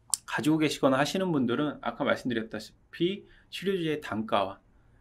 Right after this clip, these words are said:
아, 이런 수익 영향을 한번, 어, 확인해야 된다라는 걸 꼭 명심하시기 바라겠습니다. 왜냐하면 너무 저가로 가게 되면, 어, 실질적으로 이 셀트리온이라는 회사가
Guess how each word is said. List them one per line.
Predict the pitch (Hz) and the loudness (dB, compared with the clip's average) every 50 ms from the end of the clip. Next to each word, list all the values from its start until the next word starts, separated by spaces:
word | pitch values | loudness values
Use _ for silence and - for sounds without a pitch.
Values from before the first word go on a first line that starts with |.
| _ _ _ | _ _ _
아, | 113 107 104 | -4 -2 0
이런 | 101 104 113 120 117 117 110 110 110 - | 0 0 2 2 2 2 0 -2 -6 -10
수익 | - - 226 214 202 170 | -6 0 2 2 4 4
영향을 | 123 104 110 117 117 113 127 156 165 160 | 4 4 4 4 4 2 2 0 -2 -2
한번, | - 120 110 113 113 110 107 - _ - - - - - | -6 -6 -4 -4 -4 -4 -6 -10 _ -20 -20 -20 -16 -8
어, | - - - - - - - - - - - _ _ _ _ _ _ _ _ _ | -6 -6 -6 -6 -8 -12 -14 -16 -20 -20 -20 _ _ _ _ _ _ _ _ _
확인해야 | - - 180 190 185 175 170 196 220 220 | -2 -2 0 0 -2 -2 2 4 4 4
된다라는 | 208 180 156 139 131 127 - - - _ - _ - _ _ _ _ _ _ _ 113 110 117 117 117 | 4 4 2 4 2 2 0 0 -8 _ -20 _ -20 _ _ _ _ _ _ _ 2 2 2 2 2
걸 | 113 110 113 | 2 0 0
꼭 | - 165 - - - - | 0 -2 -4 -4 -10 -10
명심하시기 | - - 104 117 117 - 123 113 107 110 110 104 98 | -6 -2 -2 0 0 0 0 0 -2 -2 -6 -8 -8
바라겠습니다. | 98 98 101 104 107 104 104 - 104 98 90 - - - _ _ _ _ _ _ _ _ | -6 -4 -2 -2 -2 -2 -6 -8 -12 -14 -16 -16 -20 -20 _ _ _ _ _ _ _ _
왜냐하면 | 120 131 165 175 175 170 151 139 135 135 127 110 107 107 107 107 - - - | 0 4 6 6 6 6 4 2 2 0 0 -2 -4 -4 -8 -12 -14 -10 -2
너무 | 123 131 156 185 190 160 | 0 2 2 2 0 -2
저가로 | - - 120 - - 170 170 170 151 | -4 -8 -6 4 4 4 4 6 4
가게 | 143 127 127 127 113 | 2 2 2 0 0
되면, | 113 110 120 147 170 165 131 110 107 - - _ _ _ _ _ _ _ _ _ _ _ - _ _ _ _ | 0 0 0 0 2 2 0 0 -4 -8 -14 _ _ _ _ _ _ _ _ _ _ _ -20 _ _ _ _
어, | - - 104 | -10 -10 -10
실질적으로 | - - 180 180 180 - - 180 165 147 147 143 147 135 120 | -2 -2 -2 -2 -2 -2 0 2 2 2 2 0 0 0 0
이 | - - 147 151 147 143 135 123 | -2 -4 -6 -4 -2 -2 0 0
셀트리온이라는 | 123 - 202 220 220 - - 240 233 208 208 208 202 196 190 185 180 175 175 170 160 151 147 143 131 127 131 | 0 0 0 0 -2 0 2 2 2 4 2 2 2 2 2 2 2 2 2 0 2 4 4 4 4 4 0
회사가 | 170 170 185 180 139 123 113 117 127 120 107 - | -2 0 0 0 2 4 4 4 4 2 -2 -6